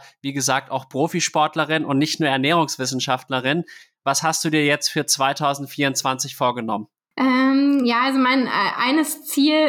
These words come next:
Speaker 2: ähm, war ja die Langdistanz für dieses Jahr. Ähm, klar war der Fokus auch auf Mitteldistanz, aber ich habe ganz klar, ähm, das Ziel, ähm, ja, eine, vielleicht auch zwei Langdistanzen im nächsten Jahr zu machen.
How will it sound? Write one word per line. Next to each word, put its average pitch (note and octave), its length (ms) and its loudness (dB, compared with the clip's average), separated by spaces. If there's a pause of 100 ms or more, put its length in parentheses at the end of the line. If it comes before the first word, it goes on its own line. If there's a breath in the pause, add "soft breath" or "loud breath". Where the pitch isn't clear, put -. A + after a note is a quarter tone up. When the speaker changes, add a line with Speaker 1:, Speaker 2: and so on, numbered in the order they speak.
Speaker 2:
ähm, A#3+ 400 0
war A3+ 260 0
ja C4 140 0
die A#3+ 120 2
Langdistanz D#4 720 2
für D4 120 2
dieses C#4+ 380 0
Jahr. C4 340 2 (340 loud breath)
Ähm, A#3+ 320 2
klar B3 320 2
war A#3 160 0
der A3+ 140 0
Fokus C4 300 -2
auch - 160 0
auf G#3 160 0
Mitteldistanz, C#4+ 680 2
aber A3 380 0
ich A3 140 -4
habe A3+ 200 -4
ganz A3+ 220 0
klar, G#3+ 420 0
ähm, A3 300 2
das A3 200 -2
Ziel, A3 480 2
ähm, - 380 -4
ja, F#3 240 -2 (380)
eine, C4+ 460 2
vielleicht A#3 300 0
auch G#3 120 -2
zwei A#3+ 380 0
Langdistanzen B3 640 2
im G#3+ 60 2
nächsten A#3 340 2
Jahr A3 240 0
zu G#3 100 -2
machen. C#4 420 2